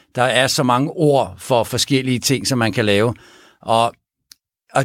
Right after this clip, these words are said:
og noget af det, som jeg synes, der også er interessant at, at, at snakke om, øh,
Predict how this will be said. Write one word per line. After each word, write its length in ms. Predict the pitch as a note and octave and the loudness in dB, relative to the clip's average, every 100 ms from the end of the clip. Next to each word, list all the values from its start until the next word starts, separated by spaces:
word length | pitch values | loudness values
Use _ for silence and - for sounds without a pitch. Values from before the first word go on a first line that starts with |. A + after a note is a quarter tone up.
| C#3+ | 0
og 80 | C3 | -2
noget 160 | D3+ E3+ | 2 2
af 80 | D#3+ | 2
det, 140 | D3+ | 2
som 140 | C#3 B2+ | 2 2
jeg 180 | D3 | 2
synes, 220 | D#3+ D3 - | 0 -2 0
der 120 | C3 | 0
også 240 | A#2 C#3+ | 0 0
er 40 | B2 | -2
interessant 540 | - G2+ B2+ B2 D2 | -2 0 0 0 -2
at, 180 | G#2 A2+ | -6 -4
at, 380 | A2 G#2 G2+ G#2+ | 0 0 2 -2
at 80 | |
snakke 340 | A#2 A2 A2+ A#2+ | 0 -2 0 -2
om, 180 | G2+ G#2+ | -4 -2
øh, 360 | G2+ G2+ G2 | 0 2 0